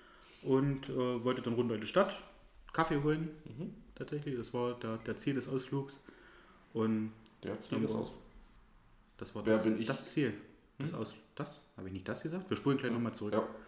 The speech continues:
Speaker 1: Ähm.
Speaker 2: Du wirst es hören, wir haben's aufgenommen.
Speaker 1: <laughs> Verdammt. <laughs> Können wir an dieser Stelle, äh, Zuschauerpost vermeiden. <laughs> Wir haben's mitgekriegt. <laughs> Ähm,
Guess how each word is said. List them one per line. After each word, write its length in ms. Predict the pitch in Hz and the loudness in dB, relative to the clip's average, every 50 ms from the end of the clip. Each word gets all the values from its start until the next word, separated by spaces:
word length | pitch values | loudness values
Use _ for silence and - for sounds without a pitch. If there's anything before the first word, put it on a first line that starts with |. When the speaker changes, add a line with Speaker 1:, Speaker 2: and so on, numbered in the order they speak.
| - - - - - - - - - - - - | -20 -20 -20 -16 -14 -14 -14 -14 -16 -16 -14 -6
Speaker 1:
Ähm. 320 | - 110 110 110 107 107 101 101 - - - - - - | 0 2 4 4 4 4 0 0 -2 -2 -2 -2 -2 0
Speaker 2:
Du 120 | 98 110 | 4 4
wirst 120 | 151 147 | 4 4
es 60 | - - | 8 8
hören, 280 | 208 - - - - | 8 8 8 6 6
wir 120 | - - - | 6 6 6
haben's 220 | 98 98 - - - | 6 4 2 0 -2
aufgenommen. 880 | - - 120 120 - 107 95 95 90 - 190 185 160 151 - 185 - - - | 2 2 2 4 4 4 4 4 4 4 2 6 6 6 6 4 0 -2 -6
Speaker 1:
<laughs> 40 | - | -12
Verdammt. 440 | - - - - - 123 107 98 - - - - - - 320 233 - - - 151 143 147 147 139 | -14 -16 -12 0 2 2 2 2 -2 -8 -12 -10 -4 2 2 2 2 6 4 4 6 6 4 4
<laughs> 760 | 123 - - - - - - - - - - - - - - | 4 2 -6 -8 -10 -18 -20 -20 -20 -16 -14 -12 -12 -6 -2
Können 140 | 127 113 | 0 2
wir 40 | 113 107 | 2 2
an 60 | 107 | 0
dieser 200 | 117 110 113 110 | 0 0 0 -2
Stelle, 680 | - - 113 110 110 110 110 117 117 107 101 98 98 110 - 127 123 | 0 0 0 0 2 0 0 -2 -2 -2 -2 -4 -4 -6 -10 -12 -12
äh, 40 | - | -10
Zuschauerpost 1300 | - - 120 113 113 110 107 107 104 104 117 143 - - - - - - - 120 113 - - - - - | -4 -2 -2 -2 0 0 -2 -2 -4 -6 -10 -12 -14 -18 -20 -20 -18 -6 -4 -4 -4 -4 -6 -6 -6 -6
vermeiden. 760 | - - - 131 120 127 127 123 127 131 - 113 113 - - | -4 6 8 8 10 10 12 12 12 12 12 12 12 12 12
<laughs> 100 | - - | 12 12
Wir 60 | 151 | 12
haben's 180 | 147 143 147 - | 12 12 12 10
mitgekriegt. 680 | 139 139 139 135 120 - - - 123 139 156 - - - - | 8 8 8 6 0 0 0 2 2 2 2 2 -4 4 4
<laughs> 60 | 156 - - - - 147 - - - - - - - - - - - - - - - - - - - | 4 4 4 -2 -2 -2 -2 -4 -14 -18 -20 -20 -20 -20 -18 -14 -12 -10 -10 -10 -12 -12 -14 -6 -2
Ähm, 520 | 110 104 104 104 104 104 104 101 104 107 | 0 2 2 0 -2 -4 -6 -8 -10 -12